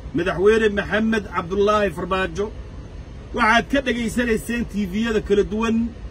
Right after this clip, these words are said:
iyo YouTube-ka iyo Facebook-ka. Khudbaddiisu meelo badan bay taabanaysay, maasha Allah. Ummadda Soomaaliyeed, Mudane Maxamed Cabdullaahi Farmaajo, aad bay ugu xiistay. Arrimaha uu ka hadlahayay ummadda Soomaaliyeed, khaasatan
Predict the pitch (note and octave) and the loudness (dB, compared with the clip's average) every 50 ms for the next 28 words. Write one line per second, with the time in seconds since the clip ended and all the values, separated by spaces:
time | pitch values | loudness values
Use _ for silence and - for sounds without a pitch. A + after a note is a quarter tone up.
0 | - - - - - A3+ A#3+ A#3+ A3+ C4 C#4 C4+ - B3 A#3+ F#3+ - A3+ A3 G#3+ | -12 -14 -12 -8 -4 -2 0 2 4 4 4 4 4 2 2 4 0 0 2 2
1 | - - A3 G#3+ G3+ - E3 F3 F#3+ F#3+ D#3 - - - - - - - - - | 2 4 2 2 2 2 -2 -4 -4 -4 -4 -6 -8 -10 -10 -12 -12 -12 -14 -14
2 | - - - - F#3 G3+ F3+ F#3 C4+ C4+ B3+ A3 C4 C4 C4 A#3 - - B3+ C4 | -14 -14 -2 2 2 2 4 4 2 2 4 4 6 6 6 6 4 2 2 2
3 | C4 B3 - E3 F#3 G3+ A3 A3+ F3+ G#3 G#3 G#3+ G3+ F#3 G3 E3+ - E3+ E3 D#3+ | 2 0 0 2 4 4 4 4 2 4 2 4 4 4 4 4 2 0 -2 0
4 | E3 D#3+ C#3 A#2 - - - C3 D3 C#3+ - - B2+ A#2 A2+ G#2+ G#2+ G2 F2+ - | 0 0 -2 -2 -4 -6 -6 -4 -2 -2 -4 -4 -4 -4 -4 -4 -6 -6 -8 -10
5 | - - - - - - - D#3 G3 A3+ A3+ G3+ A#3 G#3+ - - A3 A3+ A3+ A3 | -12 -14 -14 -14 -12 -2 2 2 4 4 4 4 2 2 4 4 4 4 6 6
6 | A3+ A3 A3 A3 A3+ A#3 A#3 B3 A#3 G3 - - F#3+ G3 G#3+ G#3 G3+ F#3+ E3 D#3+ | 6 6 6 6 4 4 2 0 0 -2 -4 -4 -2 0 0 0 0 0 0 0
7 | G3+ G#3 F#3+ F#3+ F3 - G#3 G3 E3+ D#3+ F#3+ F#3 G3+ G#3 A3+ G#3+ F#3 F#3+ A3 A3 | 0 0 0 -2 -2 0 0 2 2 0 -2 2 4 4 4 4 2 0 -2 -2
8 | G#3+ - - - - - - - F#3+ A3+ A3+ A3+ G#3+ F3 D#3+ F3+ F#3+ F#3 F3 F#3 | -2 -4 -10 -14 -14 -14 -2 4 6 6 6 6 4 2 0 -2 0 0 0 -2
9 | - - D#3 C3+ A#2 - - - - - - - - - - - - - - - | -4 -2 -4 -4 -4 -6 -10 -12 -14 -14 -14 -14 -14 -14 -14 -14 -12 -12 -12 -4
10 | - F3 G3+ A3 B3 C4 B3+ B3 A#3+ G#3 D#3+ C4 B3 A#3+ A#3 A3+ A#3 A#3 A3 A3+ | 0 2 4 4 6 6 4 4 2 0 2 2 4 4 4 4 2 2 2 2
11 | A3+ A#3+ B3 B3 B3 A3+ - - E3+ F#3+ G#3+ G#3+ F#3+ G#3+ G3+ - - A3 A3 A3 | 4 2 0 -2 -4 -4 -4 -4 -2 -2 -2 -2 -2 -2 -2 -2 -2 0 0 2
12 | G#3+ A3 G#3+ G#3+ G#3+ A3 A3+ A3+ A#3 A#3+ A3+ - - - - - - - - - | 2 2 2 2 2 2 2 2 2 0 0 -2 -8 -14 -16 -16 -18 -18 -18 -18
13 | - - - - - - - F3+ D3+ - C4+ B3 - A#3 A3 G#3 | -18 -18 -18 -12 -4 -2 -2 0 2 2 2 2 2 2 2 2